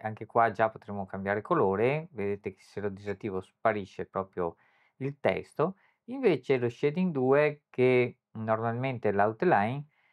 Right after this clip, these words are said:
in realtà va a creare il nastro rosso.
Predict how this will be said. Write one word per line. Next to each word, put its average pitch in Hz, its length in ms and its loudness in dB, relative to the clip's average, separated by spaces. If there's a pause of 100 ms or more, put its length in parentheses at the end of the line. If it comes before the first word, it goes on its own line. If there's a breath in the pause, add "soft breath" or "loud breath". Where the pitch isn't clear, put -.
(120)
in 175 140 2
realtà 165 720 2 (180)
va 135 400 2
a 120 180 -8
creare 117 880 4 (280)
il 117 520 2
nastro 107 680 0
rosso. 104 680 -2